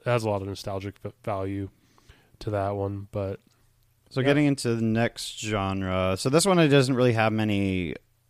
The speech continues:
Speaker 2: like, um, subgenres out of this one, but, uh, put disturbing drama.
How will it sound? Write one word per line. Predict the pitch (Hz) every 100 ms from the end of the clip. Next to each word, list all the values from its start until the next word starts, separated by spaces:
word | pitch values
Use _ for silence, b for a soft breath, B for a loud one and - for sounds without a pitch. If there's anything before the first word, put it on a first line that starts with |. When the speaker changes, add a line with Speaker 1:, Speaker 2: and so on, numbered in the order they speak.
| -
Speaker 2:
like, | 92 - - _ _ _ -
um, | 95 85 87
subgenres | - 117 107 104 90
out | 76 87
of | 117
this | 135 139
one, | 147 147 147
but, | 127 104 - -
uh, | 98 95
put | 87 -
disturbing | - - 98 95 90
drama. | 90 87 87 87